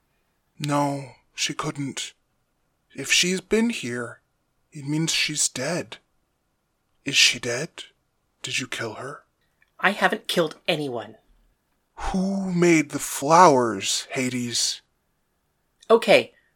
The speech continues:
Speaker 2: but what if someone, let's say like Hera, wanted just to visit the underworld?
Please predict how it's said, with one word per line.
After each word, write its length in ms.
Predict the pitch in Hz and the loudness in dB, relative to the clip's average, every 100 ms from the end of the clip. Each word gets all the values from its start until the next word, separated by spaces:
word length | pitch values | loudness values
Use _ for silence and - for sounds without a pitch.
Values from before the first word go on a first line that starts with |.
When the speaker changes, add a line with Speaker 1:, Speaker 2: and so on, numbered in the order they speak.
| _ | _
Speaker 2:
but 280 | - 180 - | 6 6 6
what 260 | - 180 202 | -6 2 2
if 140 | 254 | 2
someone, 640 | - 240 208 185 165 156 160 _ _ | 0 2 4 4 0 0 -6 _ _
let's 300 | 185 220 - | 2 2 2
say 180 | - 185 | 0 0
like 300 | 160 131 135 - | 2 0 -2 -12
Hera, 560 | - 214 175 123 - _ _ _ _ _ - | -6 0 2 0 -4 _ _ _ _ _ -2
wanted 360 | 156 175 180 | 2 2 2
just 280 | 185 180 - | -2 -2 -6
to 460 | - 156 147 139 139 | -6 -4 -4 -8 0
visit 400 | 208 208 - - _ | 2 4 0 -10 _
the 120 | - 135 | -6 -4
underworld? 540 | 123 113 113 104 | -4 -6 -6 -8